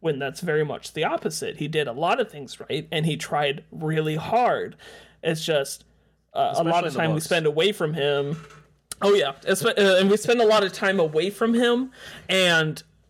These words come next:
Speaker 1: uh, the time that he fucks up is, like, years and years apart. Um, but those are the main times that we spend with him, right?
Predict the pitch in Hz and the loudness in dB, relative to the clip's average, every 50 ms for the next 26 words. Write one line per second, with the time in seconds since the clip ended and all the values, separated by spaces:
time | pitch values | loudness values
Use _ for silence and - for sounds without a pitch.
0 | _ _ - 180 180 170 160 156 147 143 160 180 160 - - 196 196 196 190 190 | _ _ 0 2 2 4 4 2 0 0 -2 -4 -2 0 2 2 4 4 2 2
1 | - 165 180 175 160 - - 190 180 180 - - 175 156 165 175 - - 170 156 | 0 0 -2 -4 -4 -2 -2 -2 -2 -2 -2 0 2 2 2 0 0 -2 -2 0
2 | 160 156 156 165 160 160 160 175 170 170 170 165 165 160 160 139 151 151 147 147 | 0 -2 -2 -2 -2 0 2 2 4 4 4 4 2 2 0 -2 -2 -2 -2 -2
3 | 156 160 156 151 151 139 - - - 123 131 156 196 202 - - - - - - | -2 -2 -2 -2 -4 -8 -8 -6 -4 -2 0 2 0 0 0 -6 -14 -18 -20 -20
4 | - - _ _ 180 175 170 160 151 139 123 107 90 - - _ - 170 160 156 | -20 -20 _ _ 0 2 2 4 2 2 0 -2 -6 -10 -12 _ 0 0 0 0
5 | 160 165 170 170 165 160 160 156 156 160 196 151 147 147 147 147 - 160 151 147 | 0 0 2 2 2 2 2 0 0 0 -2 -2 -2 -2 -4 -4 -4 -4 -2 -2
6 | 147 147 - 127 - 139 139 - - - 139 135 139 131 104 - - - - 64 | -2 -4 -4 -4 -4 -4 -4 -4 -2 -2 -4 -4 -4 -6 -8 -10 -12 -12 -14 -14
7 | 69 - - 123 127 127 131 120 107 | -14 -14 -12 -10 -10 -8 -8 -8 -10